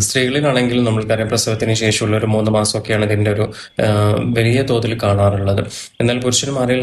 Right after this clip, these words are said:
after one year ഒക്കെയാണ് ഇതിൻ്റെ അളവ് കൂടുതലായിട്ട് കാണുന്നു എന്നുള്ളതാണ്. പുരുഷന്മാരിൽ എങ്ങനെയാണ് ഈ postpartum depression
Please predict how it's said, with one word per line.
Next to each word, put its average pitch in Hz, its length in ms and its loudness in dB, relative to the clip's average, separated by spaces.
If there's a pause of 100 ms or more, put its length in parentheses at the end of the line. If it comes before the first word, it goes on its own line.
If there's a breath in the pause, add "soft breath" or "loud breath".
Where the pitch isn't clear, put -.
(100)
after - 180 -6 (160)
one 113 160 0
year 123 180 2
ഒക്കെയാണ് 110 380 0
ഇതിൻ്റെ 107 280 2
അളവ് 101 240 2 (400)
കൂടുതലായിട്ട് 117 640 2
കാണുന്നു 104 400 2 (100)
എന്നുള്ളതാണ്. 98 480 2 (320 loud breath)
പുരുഷന്മാരിൽ 156 560 2
എങ്ങനെയാണ് 131 380 -2
ഈ - 80 -6
postpartum 117 420 0
depression 110 380 -4